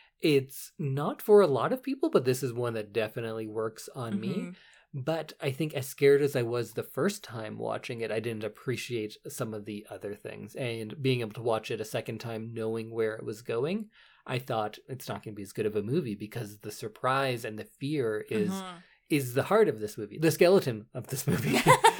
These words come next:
Speaker 1: But, uh, when I
Speaker 2: Okay. <laughs>
Speaker 1: watched it again, I was like, "N-, it's not. The fear is not the skeleton of this movie."
Speaker 2: Mm.
Speaker 1: That relationship, that longing, the despair and desperation is the, the skeleton of this movie.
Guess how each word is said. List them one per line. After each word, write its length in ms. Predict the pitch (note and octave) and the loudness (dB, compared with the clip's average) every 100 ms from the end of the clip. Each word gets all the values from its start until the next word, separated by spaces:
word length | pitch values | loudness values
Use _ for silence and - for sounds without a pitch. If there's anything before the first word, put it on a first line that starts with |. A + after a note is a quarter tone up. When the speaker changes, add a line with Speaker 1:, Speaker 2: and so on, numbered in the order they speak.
| G#4 - F#3 | 4 0 -2
Speaker 1:
But, 420 | D#3+ D#3 D#3 D3 - - - | 6 8 8 6 0 -10 -2
uh, 340 | D#3 C#3 C#3 | -2 0 0
when 300 | C#3+ D3 D#3 | 4 8 10
I 200 | D3 C#3+ | 12 12
Speaker 2:
Okay. 200 | C3 B2+ | 10 10
<laughs> 0 | |
Speaker 1:
watched 340 | C#3 D3+ - | 12 12 10
it 140 | - C#3+ | 10 12
again, 480 | C#3 C#3 E3+ C#3 C3 | 10 8 8 6 2
I 120 | C3+ | 2
was 140 | C3 C3 | 0 0
like, 120 | B2 C3 | -2 -2
"N-, 120 | C3 | 0
it's 240 | D3+ D3 - | 2 0 0
not. 320 | E3 D3 - _ _ _ - | -2 -2 -8 _ _ _ -2
The 120 | C3+ | -2
fear 320 | C3+ D#3+ G3+ | 4 8 8
is 120 | C3 C3 | 8 2
not 340 | C3 C#3+ - | 2 0 -2
the 80 | A#2+ | -8
skeleton 440 | - G#2+ A2+ A2 | -6 -6 -8 -8
of 100 | - | -10
this 160 | A2 - | -8 -6
movie." 380 | G#2+ G#2+ A#2+ B2 | -6 -4 -2 0
Speaker 2:
Mm. 40 | |
Speaker 1:
That 360 | B2 A2+ - - - - - - | 2 2 -2 -10 -20 -20 -20 -4
relationship, 1040 | D3+ C#3 B2 B2+ C3 C3 C3 - B2+ C3 C#3 | 4 4 4 2 2 -4 -4 0 0 0 -2
that 200 | A#2 A2+ | -2 -2
longing, 720 | A2+ A#2 A#2 A#2 A#2 A2+ G#2+ | -4 -2 -2 -2 -2 -4 0
the 160 | A2 | 0
despair 600 | G#2 A2 - - A#2 A#2 A2+ | 0 -2 -6 -2 0 2 0
and 100 | G#2+ | -2
desperation 800 | G#2+ - A2+ G#2+ B2 - G#2+ G2+ | -4 -6 -6 -2 -2 -4 -10 -10
is 220 | G2 - | -14 -14
the, 320 | G2+ A2 A#2+ B2 | -14 -14 -14 -12
the 100 | A#2 | -12
skeleton 480 | - G#2 A2 C3 A#2+ | -10 -10 -12 -14 -16
of 80 | B2 | -16
this 160 | B2+ | -18
movie. 340 | B2+ - - | -16 -16 -18